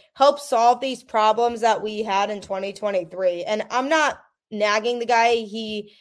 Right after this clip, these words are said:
has some proven success overall in Major League Baseball. He's primarily pitched for the Mets, made his debut there in twenty sixteen. And then in twenty twenty-three, he pitched for the Padres.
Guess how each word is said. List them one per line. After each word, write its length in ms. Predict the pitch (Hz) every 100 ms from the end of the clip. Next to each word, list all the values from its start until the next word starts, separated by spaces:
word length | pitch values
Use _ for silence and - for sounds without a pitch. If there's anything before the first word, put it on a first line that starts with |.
| _ _
has 240 | 262 269
some 160 | 277 226
proven 400 | 254 247 247 233
success 760 | 214 - - 214 226 - - _ _ _ -
overall 680 | 233 214 190 190 208 220 220
in 180 | 214 208
Major 280 | 202 208
League 220 | 214 208 185
Baseball. 520 | 190 196 - 196 208
He's 220 | 220 202
primarily 680 | - 247 240 247 285 311 285
pitched 560 | - 233 233 - - - _ _
for 140 | 240 233
the 80 |
Mets, 680 | 190 180 190 240 - - - - _ _ _ _ _ _
made 200 | 240 247
his 180 | 254 233
debut 400 | 240 220 220 220
there 240 | 208 214
in 80 | 214
twenty 300 | 214 214 208
sixteen. 840 | 202 202 - - 208 214 233 262 _ _ _ _
And 160 | 247 233
then 120 | 226
in 120 | 220
twenty 340 | 220 233 226 202
twenty-three, 920 | 226 214 170 208 202 226 208 196 185 - _ _ _ _
he 460 | 202 220 214 190 -
pitched 340 | 262 220 -
for 140 | 233 208
the 120 | 185
Padres. 840 | - 208 202 196 170 170 175 185